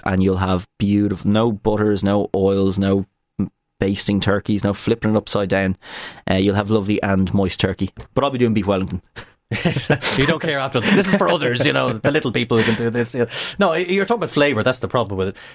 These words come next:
Speaker 2: The turkey and ham coming together, I mean, p-, you can't have one without the other, seemingly. Do you believe that, or are you, sorry, look, I, I don't buy it. I mean, it's, they come together, but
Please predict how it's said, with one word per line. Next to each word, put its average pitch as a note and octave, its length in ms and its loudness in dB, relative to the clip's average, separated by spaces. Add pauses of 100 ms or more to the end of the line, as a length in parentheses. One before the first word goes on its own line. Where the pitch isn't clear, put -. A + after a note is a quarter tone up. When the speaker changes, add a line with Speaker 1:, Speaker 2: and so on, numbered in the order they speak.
(120)
Speaker 2:
The C#3 100 0
turkey G3 380 0
and D#3+ 100 -2
ham D#3+ 320 0
coming C#3+ 280 0
together, G#2 640 0
I A2 40 -6
mean, G#2 240 -2
p-, - 140 -10
you A2 140 -8
can't B2 240 -4
have A#2+ 180 -2
one A2+ 140 2
without G#2 240 -2
the G2+ 80 -2
other, F#2+ 240 -4
seemingly. F#2 640 -2
Do B2 100 -6
you B2+ 80 0
believe C3 300 0
that, F3+ 140 2
or C#3+ 40 0
are - 20 0
you, G#2 100 -4
sorry, F2 280 -10
look, F2+ 240 -20
I, E2+ 100 -12
I F#2+ 180 -10
don't F#2+ 240 -10
buy F#2 160 -8
it. F#2 100 -6
I F#2 60 -6
mean, F#2+ 160 -8
it's, - 160 -16 (220)
they C#3 80 0
come G3 220 0
together, B2 440 0
but A2 200 0